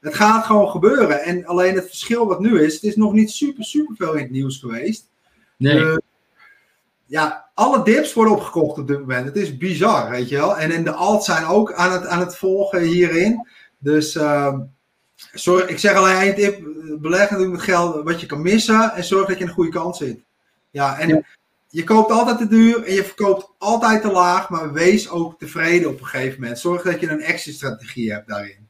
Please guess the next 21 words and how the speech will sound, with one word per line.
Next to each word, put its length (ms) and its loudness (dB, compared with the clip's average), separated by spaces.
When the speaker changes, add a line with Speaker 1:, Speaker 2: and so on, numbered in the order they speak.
Speaker 1:
Ja, 320 -10
zo 220 -16
ook 200 -6
Speaker 2:
Ja, 40 2
Speaker 1:
wel 100 4
echt 140 4
Speaker 2:
ook 140 4
hier 180 8
weer 460 2
escape 480 0
plan 300 -4
hebben. 640 -6
Denk 220 0
Speaker 1:
Ja. 60 0
Speaker 2:
in 200 -2
verschillende 500 -4
scenario's. 840 -4
Wat 160 -10
kan 220 -6
er 80 -6
gebeuren? 600 -4